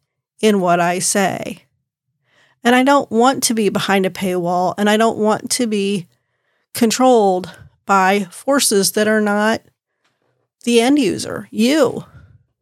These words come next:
I want you to have a stake in what gets produced here on Living Brightly.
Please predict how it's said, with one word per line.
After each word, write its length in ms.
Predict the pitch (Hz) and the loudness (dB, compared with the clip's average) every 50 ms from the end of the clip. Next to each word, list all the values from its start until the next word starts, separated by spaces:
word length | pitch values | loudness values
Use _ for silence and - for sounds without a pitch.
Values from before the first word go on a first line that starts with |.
| _ _ _ _ _ _ _ - - | _ _ _ _ _ _ _ -4 0
I 100 | 247 277 | 0 2
want 240 | 285 294 277 - 220 | 2 2 0 0 -2
you 180 | 220 247 277 269 | -2 0 2 2
to 60 | 262 | 0
have 200 | 202 208 208 190 | 0 0 -2 0
a 60 | 202 | 0
stake 560 | - - - - 202 190 185 - - - - _ _ _ _ _ _ _ _ | 0 0 0 0 0 0 0 -2 -6 -8 -16 _ _ _ _ _ _ _ _
in 140 | - 220 214 | 2 2 4
what 200 | 202 196 180 190 | 4 2 2 2
gets 180 | - 196 180 - | -2 -2 -2 -2
produced 540 | - - 202 175 175 185 175 175 - - - | -4 -4 -6 -2 0 0 0 0 -2 -4 -4
here 160 | - 185 180 | -4 -2 -2
on 160 | 175 180 175 | -2 -2 -4
Living 260 | 175 160 170 170 165 | -4 -4 -4 -4 -4
Brightly. 540 | 151 175 156 - - - - - - 160 | -4 -4 -6 -6 -8 -12 -14 -14 -16 -20